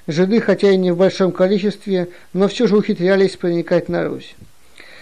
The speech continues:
Среди крещённых великим князем Андреем Боголюбским инородцев летопись упоминает двух жидов – Ефремия М-, Мойизича,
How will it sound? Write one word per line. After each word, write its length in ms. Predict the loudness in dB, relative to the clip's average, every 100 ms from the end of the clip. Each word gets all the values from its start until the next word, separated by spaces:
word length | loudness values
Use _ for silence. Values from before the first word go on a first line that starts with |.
| -20 -4
Среди 280 | -2 -2
крещённых 600 | 2 2 2 2 2 2
великим 380 | 0 0 2 0
князем 340 | 2 0 2 0
Андреем 400 | 2 2 4 2
Боголюбским 560 | 2 2 2 0 -4
инородцев 680 | 0 2 2 0 -2 -4 -4 -20 -20 -20 -20 -8 2
летопись 480 | 2 2 -4 -6
упоминает 500 | -4 0 2 4 2
двух 340 | 0 -2 0 2
жидов – 540 | 2 2 0 -2 -12
Ефремия 520 | -8 -8 0 2 2
М-, 360 | 0 0 -2 -4
Мойизича, 1200 | -2 2 2 2 -2 0 0 0 -6 -8 -10